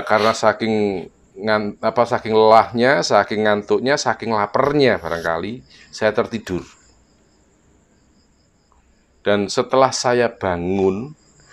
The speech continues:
itu saya menemukan ember plastik dengan isi beras, ada kelapanya separuh,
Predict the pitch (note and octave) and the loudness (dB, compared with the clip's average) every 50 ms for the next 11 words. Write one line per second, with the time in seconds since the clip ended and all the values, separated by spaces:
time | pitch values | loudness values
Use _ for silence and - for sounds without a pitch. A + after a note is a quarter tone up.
0 | - - - - _ _ A#2+ A#2+ A#2 - - E3 E3+ - - - C#3+ B2 B2 B2+ | -20 -20 -20 -20 _ _ -4 -4 -2 0 0 0 0 0 0 2 4 4 4 4
1 | C3 C#3 C#3 C3+ B2+ B2 B2 B2 A#2+ A2+ A2 A2 G#2+ G#2 G2+ F#2 - _ _ A#2 | 4 2 0 0 0 0 0 0 0 0 0 0 -2 -2 -2 -4 -8 _ _ 6
2 | A#2 B2 C3 D3 D#3 D#3 - - - - - _ _ _ _ _ _ _ _ _ | 6 6 6 4 -2 -8 -12 -16 -20 -20 -20 _ _ _ _ _ _ _ _ _
3 | _ _ _ _ _ _ - - - - _ - - _ _ _ _ _ - _ | _ _ _ _ _ _ -20 -20 -20 -20 _ -20 -20 _ _ _ _ _ -20 _
4 | _ _ _ _ - A#2+ A#2+ A#2 A2 G#2 G2 G#2+ A2 G2+ F2 E2 - - - - | _ _ _ _ 0 2 2 2 0 0 4 4 4 4 2 -4 -10 -16 -20 -20
5 | - _ G#2 G#2+ G#2 F#2+ F#2+ F#2 - - - - - C#3+ - - - _ _ _ | -4 _ 2 4 4 2 0 -6 -10 -12 -12 -4 -4 -4 -4 -4 -12 _ _ _
6 | _ _ _ _ _ _ _ - - - _ _ _ _ - G#2+ G2+ G2 G2 G#2 | _ _ _ _ _ _ _ -20 -20 -20 _ _ _ _ -6 -4 -4 0 0 0
7 | G2+ G2+ G2 - - B2 A#2+ - - - - A2+ A2 - - _ - - - - | 0 0 -4 -6 -4 -4 -2 -2 -2 -4 -4 -4 -6 -6 -12 _ -20 -20 -20 -10
8 | - F#2 E2+ D#2+ E2 F#2+ G2 A2 C3 C#3 - - - - - - - _ - - | -8 -6 -6 -2 2 4 4 4 4 4 0 -2 -4 -6 -8 -12 -16 _ -20 -20
9 | - - - - - - A#2 A#2 - - - _ _ _ A2 A#2 A2+ A2 G#2 G2+ | -20 -20 -20 -8 -2 0 2 2 0 -2 -10 _ _ _ 4 6 6 8 6 4
10 | F2 D#2 C#2+ - _ _ _ _ _ - A2 A2 G#2+ G#2 G2+ G2 - - G#2 G2+ | 4 0 -2 -6 _ _ _ _ _ 6 6 8 8 8 6 4 2 2 2 4
11 | G#2 G#2 G#2 G#2 G2+ G2 - - G#2+ - - A2 G2+ F#2+ F#2 F#2 G#2+ G#2+ A#2 C3 | 4 2 2 2 0 0 -2 -4 -4 0 2 4 4 4 4 4 4 2 2 0
12 | - F3+ - | -2 -6 -10